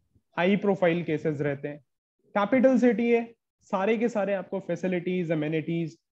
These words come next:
दिल्ली, अ, पुलिस के जो welfare association है, वो इतना ज्यादा support करते हैं, हेल्प करते हैं। मतलब all in all,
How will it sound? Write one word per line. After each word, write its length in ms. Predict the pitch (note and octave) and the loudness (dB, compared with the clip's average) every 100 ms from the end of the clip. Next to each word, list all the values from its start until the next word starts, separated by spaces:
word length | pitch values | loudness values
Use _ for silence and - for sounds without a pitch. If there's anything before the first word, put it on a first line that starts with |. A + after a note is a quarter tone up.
| _ _ - | _ _ 0
दिल्ली, 220 | F3+ B3+ | 4 4
अ, 160 | A3+ G3 | 2 2
पुलिस 600 | F#3+ F#3 F#3 F#3+ G3+ G#3+ | 4 6 2 0 -2 0
के 80 | A3+ | 0
जो 120 | F3 | 0
welfare 420 | D3+ D3+ D#3+ A3 | 0 0 2 2
association 600 | G#3+ G#3 G3 G3 F3 F3+ F3+ | 0 -2 -6 -4 -6 -4 -4
है, 180 | F3+ F3+ C3 | -4 -8 -8
वो 280 | B2 G#3+ | 0 2
इतना 240 | A3+ G#3+ G#3 | 2 2 2
ज्यादा 260 | E3+ D#3+ | 2 0
support 420 | F3+ D#3 - D#3 D#3 | -2 -4 -4 -6 -4
करते 240 | D3 C#3+ D#3 | -8 -6 -6
हैं, 60 | |
हेल्प 220 | C#3+ D#3 D3+ | -2 -2 0
करते 260 | C#3+ - C#3+ | -4 -4 -8
हैं। 80 | D#3+ _ _ - | -10 _ _ 0
मतलब 340 | G3+ B3+ G#3+ - | 2 4 2 2
all 240 | D#3+ G#3 | 4 6
in 140 | A3+ F#3+ | 6 4
all, 160 | G3 | -2